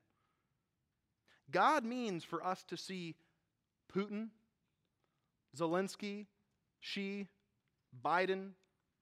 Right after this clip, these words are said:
Trump, Obama. He means for us to see them the way that God sees them. Our politics shouldn't be separate from our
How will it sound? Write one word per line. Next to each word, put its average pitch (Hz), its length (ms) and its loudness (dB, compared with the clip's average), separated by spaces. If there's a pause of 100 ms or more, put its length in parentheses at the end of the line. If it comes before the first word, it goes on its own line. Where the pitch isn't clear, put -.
(140)
Trump, 190 380 4 (540)
Obama. 175 580 2 (2250)
He 202 60 -4
means 240 240 -2
for 220 120 -8
us 202 120 -4
to 175 100 -6
see - 360 -4
them 156 500 -2
the 170 100 0
way 175 220 2
that 170 260 -2
God 202 400 4
sees 131 580 -12 (260)
them. 127 320 -4 (2500)
Our 196 140 4
politics 208 1000 0
shouldn't 202 360 -8
be 175 160 -8
separate 156 640 -4 (300)
from 156 220 -4
our 160 380 0